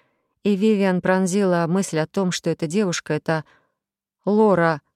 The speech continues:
Лавлорн. Именно такое, как это ни ужасно, у нее было имя. Купила в тот год Джеку подарок на день рождения, что покупала она ему и другие подарки, разные безделушки из поездок во время каникул.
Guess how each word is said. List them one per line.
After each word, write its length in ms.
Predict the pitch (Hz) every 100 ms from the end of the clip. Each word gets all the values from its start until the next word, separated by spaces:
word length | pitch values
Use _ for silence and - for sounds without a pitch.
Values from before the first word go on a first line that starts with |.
| _ _ -
Лавлорн. 760 | 202 196 185 196 170 143 135 - _ _ _ _ _ _ _ -
Именно 340 | 214 202 190
такое, 460 | - 202 - 165 170
как 200 | 147 170
это 140 | 160
ни 120 | 165
ужасно, 460 | 160 165 196 - 165
у 60 | 170
нее 240 | 170 170
было 200 | 156 170
имя. 320 | 190 165 135 - _ _ _ _ _ _
Купила 480 | - 240 247 220 180
в 60 |
тот 220 | - 196 170
год 180 | 190
Джеку 320 | 165 202 180 170
подарок 500 | 170 156 208 180 -
на 120 | 165
день 180 | 180 175
рождения, 640 | 185 175 202 160 143 139 _ _ _ _ _
что 220 | - - -
покупала 560 | - 190 - 202 180
она 200 | 175 175
ему 260 | 175 185 190
и 60 |
другие 340 | 170 180 190 202
подарки, 460 | 170 156 160 -
разные 320 | 165 170 160 165
безделушки 600 | 170 147 170 185 - 165
из 100 | -
поездок 500 | 165 170 170 160 -
во 100 | 160
время 260 | 170 160
каникул. 500 | 151 160 160 - 151